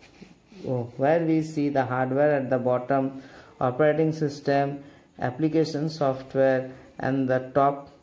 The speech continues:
that is the user. So all these different labels are interconnected with each other. The difference between hardware and software, five differences are given, which are very, very important.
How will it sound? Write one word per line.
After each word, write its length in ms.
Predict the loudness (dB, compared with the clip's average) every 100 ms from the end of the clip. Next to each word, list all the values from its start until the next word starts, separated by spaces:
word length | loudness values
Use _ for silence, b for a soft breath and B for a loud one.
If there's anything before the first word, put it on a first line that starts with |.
| -10
that 240 | -8 -6
is 180 | -6 -4
the 120 | -2
user. 400 | -2 -2 -4 -6
So 280 | -6 -2 0
all 420 | 2 4 4 4
these 300 | 2 0 0
different 480 | -2 -4 -4 -4 -2
labels 460 | -2 0 -2 -4 -4
are 340 | 0 0 -2 B B B B
interconnected 1080 | -6 -4 -2 -2 0 -2 -2 -2 -2 -2 -4
with 220 | -8 -6
each 220 | -10 -8
other. 360 | -8 -8 -10 -12 -14 -20 _ _ B B B -6
The 80 | -2
difference 460 | -2 0 -2 -2
between 400 | -2 -2 0 -2
hardware 580 | -2 -2 -2 0 0 0
and 160 | -2 -2
software, 560 | -2 -2 -4 -2 -2 -2 0
five 240 | 0 0
differences 600 | -4 -8 -8 -6 -6 -6 -6
are 100 | -6
given, 540 | -4 -4 -4 -4 -8 B B B _
which 280 | -4 -4 -2
are 140 | -4 -2
very, 300 | -2 -2 -4
very 360 | -6 -6 -4
important. 680 | -4 -6 0 2 2 -2 -8